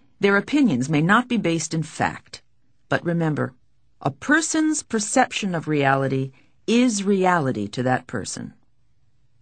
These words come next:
So to be an effective speaker, you must step out of your own perspective and try to look at how the other person,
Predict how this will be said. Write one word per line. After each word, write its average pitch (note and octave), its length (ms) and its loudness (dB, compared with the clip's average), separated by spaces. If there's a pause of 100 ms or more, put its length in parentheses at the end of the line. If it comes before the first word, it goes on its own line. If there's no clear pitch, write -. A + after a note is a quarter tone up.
(240)
So - 160 -2
to D3 80 -2
be A3+ 160 4
an C#4 80 4
effective C#4 580 -2
speaker, E3 600 -2 (220)
you D#3 120 0
must C3+ 260 -2
step - 460 -2
out A3 220 4
of B3+ 100 -2
your F#3 180 2
own A#3+ 240 4
perspective B2+ 760 -4 (340)
and B2+ 160 0
try C4 320 2
to C4 100 0
look G3 280 0
at F3 80 -4
how D#3+ 180 0
the C#3+ 220 -2
other A3 240 2
person, E3 640 -6